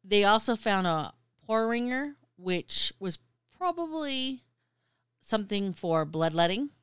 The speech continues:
Remember, they thought that, um, diseases were evil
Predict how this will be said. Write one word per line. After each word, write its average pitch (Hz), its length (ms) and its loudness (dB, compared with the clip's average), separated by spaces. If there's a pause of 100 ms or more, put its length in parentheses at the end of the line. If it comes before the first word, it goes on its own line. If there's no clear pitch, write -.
(140)
Remember, 165 520 -4 (120)
they 160 280 -6
thought 156 420 -6
that, 160 380 -8
um, 151 320 -8 (1300)
diseases 170 1160 -2 (520)
were 160 460 -6
evil 156 680 -4